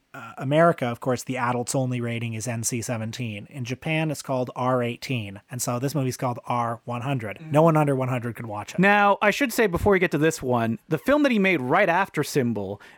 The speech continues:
Speaker 2: I feel like Symbol kind of, like, got his juices going. He made a movie right the next year. And what's interesting about it is he doesn't star in it.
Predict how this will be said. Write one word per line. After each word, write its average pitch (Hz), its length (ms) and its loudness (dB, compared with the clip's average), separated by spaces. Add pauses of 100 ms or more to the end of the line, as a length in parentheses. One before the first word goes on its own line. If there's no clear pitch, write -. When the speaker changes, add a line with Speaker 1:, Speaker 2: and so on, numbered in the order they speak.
(120)
Speaker 2:
I 185 120 2
feel 262 280 2
like 214 300 2 (200)
Symbol 202 520 2
kind 165 240 2
of, 131 100 -2
like, 110 240 -2
got 156 160 4
his 151 80 0
juices 156 320 2
going. 156 400 2
He 143 80 -2
made 190 160 2
a 180 40 2
movie 170 340 -2 (120)
right 233 440 2 (180)
the 175 160 2
next 196 400 4
year. 165 460 4 (280)
And 185 120 2
what's 196 160 -2
interesting 302 280 0
about 180 220 4
it 139 100 0
is 131 140 0
he 143 100 -4
doesn't 220 220 4
star 117 320 2
in 110 60 -2
it. - 120 -2